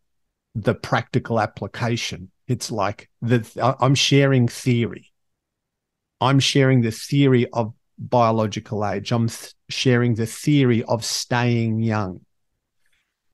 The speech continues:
They're just words. They're just ideas. They're just strategies. It's just information.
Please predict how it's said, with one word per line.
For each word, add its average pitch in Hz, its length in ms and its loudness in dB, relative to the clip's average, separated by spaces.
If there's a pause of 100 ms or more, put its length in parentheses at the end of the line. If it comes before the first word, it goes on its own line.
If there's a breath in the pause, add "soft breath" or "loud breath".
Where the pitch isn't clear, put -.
(180)
They're 123 160 2
just 127 280 0
words. 123 400 2
They're 113 140 -6
just 123 300 -6
ideas. 120 500 -2
They're 113 120 -6
just 123 240 -4
strategies. 117 640 -2 (100)
It's - 220 -4
just - 360 -6
information. 110 920 -4